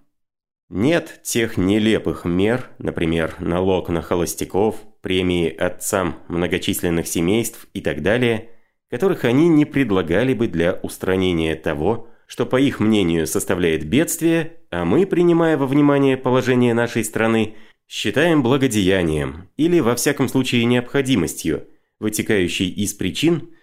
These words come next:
ввиду которых все предлагаемые меры явно недейственны и наивны. Все эти смелые статистики, кажется, думают, что число детей в семействах может быть определяемо фантазией законодателя.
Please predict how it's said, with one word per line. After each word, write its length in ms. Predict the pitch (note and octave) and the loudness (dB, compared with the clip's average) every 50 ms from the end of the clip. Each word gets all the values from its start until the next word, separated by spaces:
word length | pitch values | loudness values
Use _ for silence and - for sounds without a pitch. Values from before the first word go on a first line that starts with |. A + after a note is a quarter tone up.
| _ _ _ _ | _ _ _ _
ввиду 400 | - F#2 F2+ F#2 A#2 D#3+ G#3 G#3 | -8 -6 -4 0 0 2 2 2
которых 600 | G3 F3+ D3 D#3+ E3 D3 - - - - - _ _ _ _ _ | 0 0 0 0 0 0 -2 -4 -10 -16 -20 _ _ _ _ _
все 280 | - - - C3 B2 - | -10 -6 -2 0 -2 0
предлагаемые 800 | - F2 F#2 E2+ F2 E2+ E2 E2 D#2+ D#2+ D#2 D#2 D#2+ D#2+ D#2 D#2+ | 0 -4 -2 0 -2 0 0 0 0 0 0 0 -2 -2 0 0
меры 380 | F2 A2+ D3+ F3+ F#3 F3 E3+ | 0 2 2 2 2 0 0
явно 480 | D3+ F#2 D2+ F#2 G#2+ A#2+ G2 E2+ E2+ D#2 | -2 0 0 0 0 0 0 0 -2 0
недейственны 1000 | D2+ D#2+ E2+ E2 D2+ B2+ D#3+ E3 - - - C3 C3+ C3 C3 B2+ B2+ B2+ B2 - - - _ | 0 -2 -2 -2 0 0 0 0 -2 -4 -2 0 0 2 0 0 -2 -2 -4 -8 -12 -18 _
и 140 | - G2 G2 | -6 -4 -2
наивны. 680 | F#2 F2 D#2+ D#2 D2+ D2 C2+ C#2 C#2+ C#2 C#2 C#2 - _ _ _ _ _ _ _ _ _ _ _ _ _ _ _ _ | 0 0 0 0 -2 -2 -2 -2 -4 -6 -6 -10 -14 _ _ _ _ _ _ _ _ _ _ _ _ _ _ _ _
Все 300 | - - - B2+ C3 B2+ | -8 -4 0 0 0 0
эти 360 | B2+ G#2+ A2+ A#2 A2+ - G2+ | 0 0 0 0 2 0 -2
смелые 560 | - - - G#2 A2 A#2+ A2+ G2 F#2+ F#2 E2+ | -2 0 0 0 2 2 2 4 2 2 0
статистики, 680 | D#2+ - - E2 - - C3 C#3 - A#2 G#2 - D2+ C2+ | -2 -2 -4 -4 -2 -2 -2 -2 -2 -6 -6 -6 -6 -6
кажется, 540 | - F#2 G#2 A2 G2 G#2 - - - G#2 | -2 -2 -2 0 0 -2 -2 -2 -2 -2
думают, 600 | F2 D#2 D#2+ A#2+ D3 D3+ B2 F#2+ D#2+ D2 - - - - _ _ _ | -2 0 0 2 2 2 2 2 0 -2 -6 -16 -20 -20 _ _ _
что 180 | _ - - G#2 | _ -6 -6 -4
число 400 | - - - - - G#2+ A2 A2 | -4 -2 -6 -4 0 0 0 0
детей 400 | F2+ F#2 G#2 F#2+ - A#2+ G2+ E2 | 0 -2 -4 -2 0 0 0 0
в 80 | - | -2
семействах 640 | - - G#2+ G2 F#2+ F#2 E2 - - F2 D#2+ D2+ - | -2 -2 0 2 2 0 0 -2 -4 -4 -6 -4 -4
может 400 | - G2+ G#2 G#2+ G#2 F#2+ G2 D#2+ | -2 0 0 0 0 -2 -4 -2
быть 220 | D#2+ G2 G2 - - - | -2 -4 -4 -4 -8 -6
определяемо 720 | - F#2+ - F#2 G2 F#2 E2 F2 E2+ G#2 A#2+ C3+ C#3 C3+ A#2+ | -6 -4 -2 -2 -2 0 0 0 2 2 2 2 2 2 0
фантазией 800 | - A#2 F#2 E2+ E2 F2+ F2 F#2 E2 F#2 F#2 F#2 F#2+ F#2+ - - | 0 -2 -2 -2 -2 -2 -2 -2 -2 -2 -2 -2 -2 -4 -4 -6
законодателя. 920 | - D#2+ E2+ F#2 - G2 F#2 F2 E2 E2 D#2+ - - D#2+ D#2 D#2 D#2+ - | -6 -4 -4 -2 -2 0 -2 0 0 -2 -4 -2 -4 -4 -4 -4 -6 -10